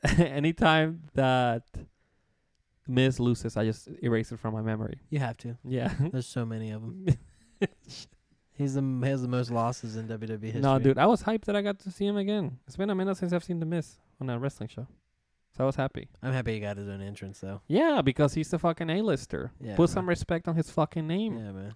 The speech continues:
Speaker 1: Put some respect on Miz's name. You know what? You guys are not putting enough respect on Miz's name.
Speaker 2: Mike Mizzano.
Speaker 1: You know who didn't put respect on Miz's name?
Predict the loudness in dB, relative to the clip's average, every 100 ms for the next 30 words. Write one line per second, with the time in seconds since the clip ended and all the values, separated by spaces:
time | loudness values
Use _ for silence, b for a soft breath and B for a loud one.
0 | -2 0 2 2 0 -2 -2 -4 -4 -2
1 | -4 -4 -6 -8 -14 _ _ _ _ _
2 | _ _ _ 2 4 4 4 2 -4 -16
3 | _ _ _ _ 0 6 6 8 6 6
4 | 4 6 4 4 4 4 2 2 2 2
5 | -2 -4 -6 -10 -10 -12 -12 -8 -6 -6
6 | -6 -8 -6 -6 -2 2 6 8 8 6
7 | 4 4 2 2 0 -2 -4 -20 _ _
8 | _ _ _ -2 0 0 -2 -2 -2